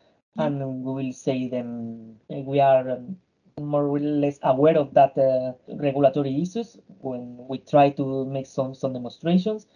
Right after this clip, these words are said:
Speaker 2: and this will need to be changed in order to facilitate the real, uh, market integration in the region after the, the, the Trinity end. And, uh, this new regulation will facilitate also the, uh, the interconnection between the Southeastern Europe region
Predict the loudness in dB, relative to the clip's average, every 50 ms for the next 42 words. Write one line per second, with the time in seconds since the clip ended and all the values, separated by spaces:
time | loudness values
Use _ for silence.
0 | _ _ _ _ 0 0 0 2 0 0 0 0 0 0 -6 -20 -10 -4 -2 -2
1 | -2 0 -2 -2 -4 -4 _ -6 -4 -4 -4 -4 -2 0 2 6 6 6 6 4
2 | -4 -10 -12 -12 -8 0 2 2 2 2 0 -4 -4 -2 0 0 0 -2 -4 -8
3 | _ 2 2 2 2 2 -6 -6 -4 -2 -2 -2 -2 -2 -2 -2 -2 -2 0 2
4 | 2 4 6 6 6 6 6 6 6 6 6 6 4 0 -4 -14 -20 -20 -20 -20
5 | -20 _ _ _ _ _ 2 6 6 6 6 6 2 0 2 2 2 2 2 0
6 | -4 -4 -4 -2 -2 -2 0 2 2 4 4 2 0 0 _ 2 2 2 2 0
7 | _ -4 -4 -4 -4 -6 -10 -10 -10 -6 -4 -2 -2 -2 -4 -4 -6 -8 -6 0
8 | 0 0 0 0 0 2 4 6 6 6 4 2 _ _ _ _ _ _ _ _
9 | 6 6 8 10 10 8 8 6 4 2 2 2 0 -2 -2 -4 -8 _ -6 -4
10 | -2 0 0 0 2 2 2 4 4 2 2 4 2 2 2 2 2 2 2 0
11 | 2 -2 -4 -2 0 2 4 4 4 4 2 -2 0 2 2 2 2 2 0 -2
12 | -6 -4 -4 -4 -4 -4 -6 -6 -6 -6 0 0 -2 0 0 -2 0 0 -2 -2
13 | -2 -2 -2 -2 -4 -4 -6 -4 -4 -4 -2 -2 0 0 -2 -4 -4 -4 2 2
14 | 2 2 2 0 2 4 4 2 2 2 2 2 2 4 6 6 6 6 4